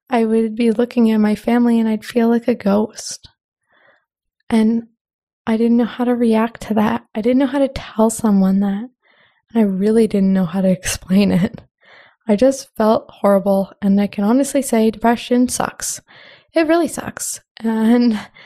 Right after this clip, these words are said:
it's really hard to go through. And something else I went through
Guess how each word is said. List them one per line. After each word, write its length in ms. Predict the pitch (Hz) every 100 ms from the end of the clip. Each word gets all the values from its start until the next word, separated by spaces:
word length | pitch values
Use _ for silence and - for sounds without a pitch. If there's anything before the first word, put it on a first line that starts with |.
| - - _
it's 200 | 240 233
really 240 | 247 269
hard 240 | 262 285 285
to 80 | 277
go 280 | - 240
through. 520 | 294 - 202 196 196 190 _ _ _ _ _ _ _ _ _
And 160 | 247 240
something 320 | 262 277 285
else 240 | 240 254 269
I 80 |
went 260 | 247 240 233
through 420 | 247 240 240 240